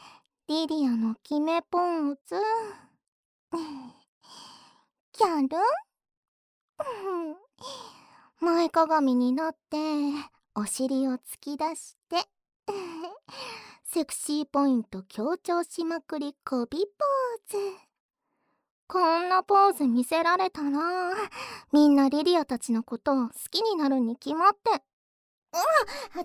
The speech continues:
ちょっと、プロデューサーくんってば。話はまだ終わってないってば。ふぅ、逃げられちゃった。やっぱり堅物だね、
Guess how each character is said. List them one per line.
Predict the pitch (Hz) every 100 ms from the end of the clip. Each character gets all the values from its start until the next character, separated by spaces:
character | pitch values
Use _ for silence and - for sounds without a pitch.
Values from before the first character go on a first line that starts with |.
| -
ち | -
ょ |
っ | 453 622 640 -
と、 | 381
プ | 415 415 -
ロ | 320
デ |
ュ |
ー | 359
サ |
ー |
く |
ん | 539 554 571 554 554 554 554 539 554
っ |
て | 605
ば。 | 466 370 427 539 554 453 392 - 494 - _ _ _ 381
話 | 370 330 349 - 427 640 698 587
は | 339
ま | 381 605
だ | 311
終 | 254
わ | 370
っ | 640 698 719 622 539 640 740 740
て | 539
な |
い |
っ |
て |
ば。 | 415 403 539 640 679 719 740 659 466 370 _ _ _ _ _ _ _ _ _ _ _ _ _
ふ | - 539 494 440 415 370 330 302 - - _ _ _ _ -
ぅ、 | 392 339
逃 |
げ | 320 320
ら | 320
れ | 311
ち | 269
ゃ | 233
っ | 214 _
た。 | - 311 349 403 440 - _ _ _ _ _ _ _ _
や | 311 277
っ | - _
ぱ | - 247
り | 202
堅 | - 240 320
物 | 381 -
だ | 381
ね、 | 403